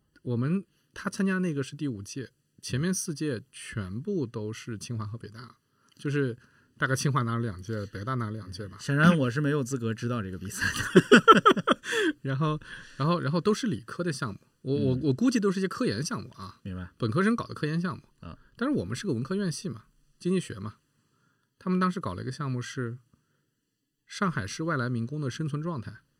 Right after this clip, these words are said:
Speaker 1: 哎，比较像新闻系搞的事儿啊，但，但我们不是新闻系啊。他们去搞了这个东西，我们大家都觉得这个是拿不了奖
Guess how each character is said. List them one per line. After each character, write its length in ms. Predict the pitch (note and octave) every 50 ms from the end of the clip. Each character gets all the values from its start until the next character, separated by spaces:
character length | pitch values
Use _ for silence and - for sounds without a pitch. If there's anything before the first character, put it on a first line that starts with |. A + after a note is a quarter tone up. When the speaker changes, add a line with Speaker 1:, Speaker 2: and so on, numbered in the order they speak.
| _ _ _
Speaker 1:
哎， 120 | D3 D3+
比 80 | - B2
较 140 | B2+ D3
像 120 | D3+ - D#3
新 160 | - - F3+
闻 120 | E3+ D3
系 100 | C#3 -
搞 100 | A#2 - -
的 80 | -
事 120 | A2 - A2+
儿 80 | G#2
啊， 160 | G2+ G#2 A#2 - _ _ _ _ _ _ _ _ _
但， 280 | - C3 B2 B2 A#2 - - _ _ _
但 120 | - C#3 C3
我 100 | G#2+ F2+
们 80 | G2
不 80 | G2+ A#2+
是 80 | A#2+
新 160 | G#2+ - G#2 -
闻 100 | G#2+ G#2
系 140 | - -
啊。 160 | G2+ G2+ A2 - _ _ _ _ _ _ _ _ _ _ _ _ _ _
他 100 | - E3+
们 60 | E3+
去 100 | D3+ E3
搞 140 | D3+ - F2+
了 80 | F#2+ G#2
这 140 | A#2+ C#3
个 80 | B2 -
东 120 | - - - -
西， 160 | - - - _ _ _ _ _ _ _ _ _ _ _ - - - - -
我 80 | -
们 100 | B2 C#3+
大 80 | F#3+ C4
家 120 | B3+ B3
都 120 | A#3 C#4+ C4+
觉 140 | F3+ C#3+ B2
得 80 | D3
这 140 | D#3+ - B3
个 80 | E3+ B2+
是 140 | - D3
拿 140 | A#2+ F2+ F#2
不 80 | C3+ F#3
了 140 | F#3 F3+ D#3+
奖 180 | - - A2